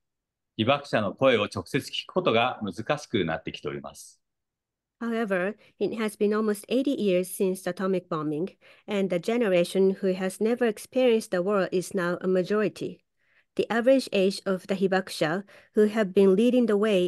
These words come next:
Speaker 2: in calling for the abolition of the nuclear weapons, is now over eighty-five years old, thus making it increasingly difficult to hear the voices of hibakusha directly.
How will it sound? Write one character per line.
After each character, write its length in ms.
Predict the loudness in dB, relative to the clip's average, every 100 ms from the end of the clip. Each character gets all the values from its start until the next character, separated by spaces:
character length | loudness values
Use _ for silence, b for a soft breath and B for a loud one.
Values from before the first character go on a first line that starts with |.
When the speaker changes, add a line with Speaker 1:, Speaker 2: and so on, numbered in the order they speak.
| 0
Speaker 2:
in 200 | 0 0
calling 380 | -2 0 0 0
for 280 | -2 -2
the 100 | -2
abolition 560 | -4 -2 -2 -2 -2 -2
of 160 | -4 -4
the 80 |
nuclear 400 | 0 0 0 -2
weapons, 500 | -2 -2 -4 -4 -6 B B B
is 200 | 0 2
now 220 | 2 2 0
over 260 | -2 -4 -2
eighty-five 560 | -2 0 -2 -4 -4 0
years 320 | 0 0 -2
old, 340 | -4 -4 -6 -12 b b _
thus 280 | -4 -4 -4
making 400 | -2 0 0 0
it 140 | 0 0
increasingly 680 | 0 0 -2 -4 0 2 2
difficult 520 | 0 -4 -2 -2 -2
to 80 | -6
hear 300 | -2 -2 -2
the 60 |
voices 440 | -2 -2 -2 -6 -8
of 160 | -8
hibakusha 560 | -6 -6 -4 -6 -4 -4
directly. 580 | -2 -2 -4 -8 -12